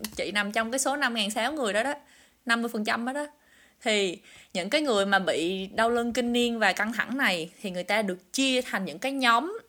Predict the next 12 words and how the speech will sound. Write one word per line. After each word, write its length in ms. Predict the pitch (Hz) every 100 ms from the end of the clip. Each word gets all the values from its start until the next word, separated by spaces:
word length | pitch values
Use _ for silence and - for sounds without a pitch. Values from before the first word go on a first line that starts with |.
| _
những 200 | - 175
cái 120 | 226
nhóm 260 | 269 233 285
control 500 | - 226 190 240 226
khác, 160 | 226 269 -
ờ, 160 | 202
những 160 | 214 170
cái 100 | 262
nhóm 280 | 262 240 302
trial 280 | 302 214 202 196
khác 200 | 269 277
nhau, 340 | 247 220 208